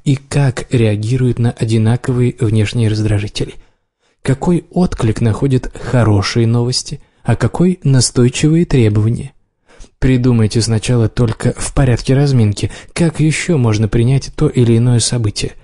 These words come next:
что сделать в ответ на возникновение эмоций. Развивайте уверенность в себе.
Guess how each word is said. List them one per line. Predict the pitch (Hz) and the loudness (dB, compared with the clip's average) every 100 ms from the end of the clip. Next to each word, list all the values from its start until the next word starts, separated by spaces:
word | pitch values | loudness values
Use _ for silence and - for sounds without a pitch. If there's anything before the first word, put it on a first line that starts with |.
| _ _ | _ _
что | - - 143 | -10 -2 0
сделать | 113 113 131 120 - - | 0 2 2 2 -2 -2
в | 110 | 2
ответ | 107 - 123 160 - - | 2 2 0 0 -2 0
на | 117 | 2
возникновение | 113 113 110 - 117 104 117 135 127 123 120 _ | 4 2 2 0 0 2 2 0 2 0 -2 _
эмоций. | 131 123 113 107 101 - - 135 120 _ _ _ _ _ _ _ _ _ _ _ _ _ _ _ _ _ _ _ _ _ _ _ _ _ _ _ _ _ _ _ _ _ _ _ _ | 0 2 2 0 -2 -2 -4 -6 -12 _ _ _ _ _ _ _ _ _ _ _ _ _ _ _ _ _ _ _ _ _ _ _ _ _ _ _ _ _ _ _ _ _ _ _ _
Развивайте | - 131 131 117 127 120 127 160 170 - 156 - - | -2 2 2 2 2 4 2 0 -2 -2 -4 -4 0
уверенность | 143 117 107 120 135 123 113 110 - - - | 2 4 4 2 4 2 2 2 0 -8 -12
в | - | -6
себе. | - 107 98 92 | -2 -2 -2 -6